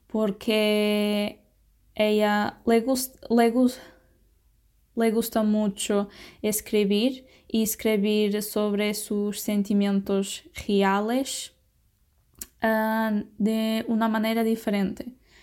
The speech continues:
Porque a pesar de escribir tal vez de una forma más triste y de algo que en algún momento de su vida, am, fue un momento feliz,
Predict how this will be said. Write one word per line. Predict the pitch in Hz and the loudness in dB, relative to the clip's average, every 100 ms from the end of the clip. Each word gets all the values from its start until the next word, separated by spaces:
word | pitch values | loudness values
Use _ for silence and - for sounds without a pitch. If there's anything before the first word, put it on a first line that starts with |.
| - _ _ _ _ _ | -20 _ _ _ _ _
Porque | 214 214 208 - 220 214 | 0 0 0 0 2 4
a | 220 214 | 2 0
pesar | 220 214 240 220 208 190 | -2 0 2 4 4 2
de | 202 208 208 202 - - | 0 0 0 0 -4 -6
escribir | 220 - 220 208 208 202 196 _ | -6 -2 0 2 2 0 -4 _
tal | 202 202 | 0 0
vez | 202 202 196 | 0 0 2
de | 202 | 0
una | 202 202 | 0 -2
forma | 202 - 196 190 190 | -6 -2 -2 0 0
más | 196 214 202 - | 0 -2 -4 -6
triste | - 208 208 - - 214 - | 0 0 0 -2 -4 -4 -2
y | 208 202 | 0 2
de | 196 202 | 2 0
algo | 202 208 196 202 202 | 0 0 0 -2 -4
que | - 214 208 208 - - _ _ _ _ _ _ _ _ _ _ _ - | -2 0 0 0 -2 -6 _ _ _ _ _ _ _ _ _ _ _ -2
en | 214 | 0
algún | 214 214 226 240 | 2 2 4 4
momento | 214 214 202 208 | 2 2 0 0
de | 208 202 | -2 -2
su | - 208 | -2 0
vida, | 202 202 190 208 - _ - - - _ _ _ | 2 2 0 -4 -12 _ -20 -20 -20 _ _ _
am, | 220 214 208 208 208 202 202 196 196 - _ _ _ - - _ _ | 0 2 2 2 2 2 4 2 0 -4 _ _ _ -16 -16 _ _
fue | - - 214 208 | -16 -2 0 2
un | 208 | 2
momento | 208 208 208 202 208 | 2 2 0 -2 -2
feliz, | - 220 226 262 330 - - | -2 -2 2 2 2 -2 -8